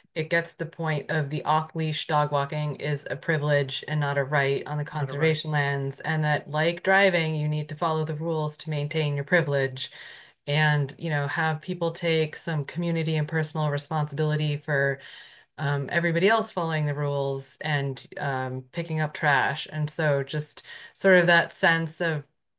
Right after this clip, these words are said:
Speaker 1: responsibility for your community, privilege of the off-leash dog walking. And so having that phrased in some way that, um, is, is like a positive message about take care of this and your,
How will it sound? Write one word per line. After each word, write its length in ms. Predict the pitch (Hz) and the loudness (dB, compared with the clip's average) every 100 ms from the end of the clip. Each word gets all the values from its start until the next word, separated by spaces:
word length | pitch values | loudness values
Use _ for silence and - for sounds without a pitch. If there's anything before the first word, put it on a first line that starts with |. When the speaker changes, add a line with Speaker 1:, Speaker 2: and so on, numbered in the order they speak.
| _ | _
Speaker 1:
responsibility 760 | 170 156 170 160 151 165 156 156 | -4 0 0 0 -2 -2 0 -4
for 160 | 156 | -4
your 180 | 151 147 | -2 -2
community, 800 | 147 165 156 151 147 147 139 135 - - _ | -4 -2 0 0 -2 -2 -4 -6 -12 -20 _
privilege 520 | - 160 156 151 139 | -2 2 2 2 0
of 160 | 143 131 | -4 -2
the 80 | 135 | 0
off-leash 440 | 139 147 143 - | 0 0 -4 -4
dog 260 | 151 139 131 | -4 -2 -2
walking. 380 | 131 131 135 | -2 -2 -6
And 140 | 135 139 | -4 -4
so 160 | 151 | -2
having 460 | 143 151 147 151 143 | 0 2 2 2 0
that 360 | 139 135 - - - - _ _ - _ | 0 0 -4 -18 -20 -20 _ _ -20 _
phrased 540 | 214 208 196 175 156 | 4 8 8 4 0
in 140 | 170 156 | -4 -2
some 300 | - 156 147 | -2 0 2
way 520 | 151 147 151 147 143 135 | 4 4 4 2 0 0
that, 360 | 139 135 - - | 0 0 -4 -8
um, 400 | 156 143 135 139 | -4 -2 -2 -6
is, 280 | - 151 - - | -6 -8 -8 -6
is 180 | 156 | -4
like 180 | 147 135 | -2 -2
a 100 | 131 | -4
positive 840 | - - 170 160 151 151 143 127 135 | -6 0 2 2 0 0 -2 -4 -2
message 840 | 151 147 160 151 147 139 - - - | 0 0 -2 -2 -2 -6 -8 -10 -8
about 720 | 147 135 147 139 135 127 - | -6 -4 -2 -2 -2 -4 -6
take 180 | 160 151 | -10 -6
care 280 | 156 143 143 | -2 0 -2
of 120 | 135 | -2
this 320 | 139 - - | -4 -4 -8
and 280 | 151 147 135 | -8 -8 -6
your, 320 | 135 131 131 | -6 -6 -8